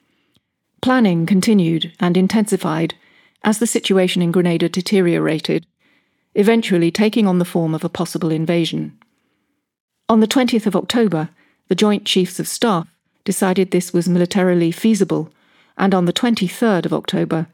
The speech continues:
Reagan gave the go-ahead to launch the invasion. The U S attacked with overwhelming force and met with some resistance by the P R A and the Cubans working on the airport.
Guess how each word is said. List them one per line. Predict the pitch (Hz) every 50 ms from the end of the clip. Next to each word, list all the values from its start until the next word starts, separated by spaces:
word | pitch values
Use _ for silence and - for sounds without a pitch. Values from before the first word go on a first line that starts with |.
| _ _ _ _ _ -
Reagan | 190 202 202 185 208 180 180
gave | 170 185 175 165 165 -
the | 180
go-ahead | 170 185 180 175 175 160 180 156 156 - - _ _ _ _ -
to | - 214
launch | 190 180 175 165 160 - -
the | 165 156
invasion. | 156 156 160 180 170 165 160 165 156 143 156 - _ _ _ _ _ _ _ _ _ _ _ _ _ _ _ _ _ _ _ _ _ _ _ _ _ _ _ _ _ _ _ _ _ _ _ _ _ _ -
The | 226 226
U | 233 240 233
S | 226 233 226 - - -
attacked | 208 - 220 202 202 - _ - -
with | 190 - -
overwhelming | 202 202 190 202 185 180 196 190 180 170 151 156
force | 165 - - 180 160 151 151 - - - - _ _ _ _ _ _ -
and | - 202 208 202
met | 208 202 - -
with | 196 185
some | - - - 226 214 196
resistance | 170 170 - 196 190 - - 170 165 -
by | - - 165 165
the | 165 170
P | - 202 180 180
R | 170 170 165 165
A | 160 160 156 156 151 -
and | - 190 190 180
the | -
Cubans | - - 196 190 170 180 175 170 -
working | - 180 185 180 - 190 160 160
on | 156 160
the | 165 165 170
airport. | 175 175 165 - 165 156 147 -